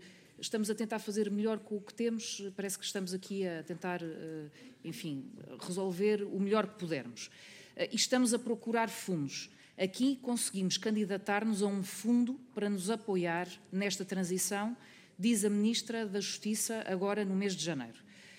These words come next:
Eh, se é sabido que esta Direção-Geral tem um problema grave de falta de pessoal, que isto já é, eh, apontado, eh, já há muitos anos como uma falha estrutural,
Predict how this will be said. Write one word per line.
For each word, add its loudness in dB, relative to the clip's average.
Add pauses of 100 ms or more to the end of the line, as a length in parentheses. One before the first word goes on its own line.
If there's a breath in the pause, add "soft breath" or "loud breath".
(260 loud breath)
Eh, -12
se 4
é 6
sabido 2
que -2
esta 0
Direção-Geral 0
tem 2
um 2
problema 0
grave -2
de -14
falta -8
de -18
pessoal, 0
que -6
isto -4
já -2
é, -2 (140)
eh, -6
apontado, -2 (240)
eh, -8 (680 loud breath)
já 0
há 4
muitos 6
anos 2
como -2
uma 0
falha -4
estrutural, -2